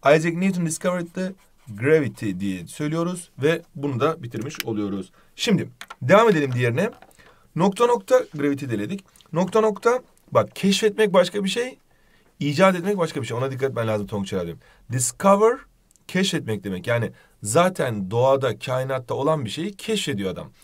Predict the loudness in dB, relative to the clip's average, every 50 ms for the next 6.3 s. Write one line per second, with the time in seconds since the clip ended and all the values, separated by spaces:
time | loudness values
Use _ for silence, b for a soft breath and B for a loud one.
0 | b b _ -6 -4 2 4 4 4 4 2 -2 -2 -2 -2 -2 -2 -4 -4 -2
1 | -2 -2 2 4 4 4 4 2 -2 -8 -14 -18 _ -6 -4 0 0 0 0 0
2 | -4 -6 -6 -6 -6 -6 -6 -8 -8 -4 -2 -2 0 0 0 2 0 0 0 -2
3 | -4 -2 0 0 0 0 0 -4 -6 -8 -8 -8 -12 -14 -16 _ _ _ _ _
4 | _ _ _ _ _ -12 -8 -4 0 2 2 2 2 0 -2 -2 -4 B B B
5 | B B B 0 4 6 6 4 4 4 0 0 -2 -4 b b b b _ 2
6 | 2 4 6 6 4 4